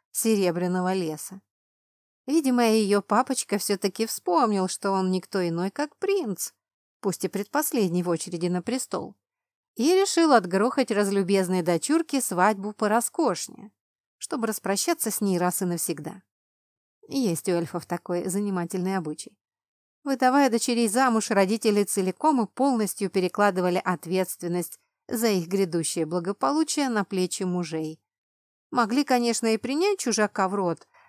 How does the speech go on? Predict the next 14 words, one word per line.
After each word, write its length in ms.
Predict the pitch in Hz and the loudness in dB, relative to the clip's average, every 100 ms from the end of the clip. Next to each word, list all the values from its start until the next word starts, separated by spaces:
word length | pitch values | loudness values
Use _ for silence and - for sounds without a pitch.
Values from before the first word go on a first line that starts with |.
| _ | _
но 180 | - 311 | -8 -8
такое 320 | - 220 240 | -6 -2 0
редко 320 | 226 175 - 180 | 2 2 -2 -12
случалось. 580 | - 175 170 170 - _ _ _ _ _ _ | -10 -10 -12 -12 -16 _ _ _ _ _ _
Официально 720 | - 285 339 - 392 392 359 | -6 -2 -2 6 6 8 6
не 140 | 311 | 6
более 340 | 240 294 311 277 | 4 6 4 4
десяти 400 | 214 247 - 233 | 0 -2 0 -2
случаев, 580 | 277 285 - 180 160 - _ _ _ _ - | 2 0 0 -2 -4 -12 _ _ _ _ -6
неофициально 1040 | 320 247 185 - 180 - 220 302 330 320 | -2 0 0 -2 -8 -2 0 2 2 0
в 60 | 214 | -2
несколько 540 | 175 185 - 240 - | -2 -2 -4 -6 -4
раз 220 | 180 165 | -4 -4
больше. 420 | 165 156 151 - | -6 -8 -10 -16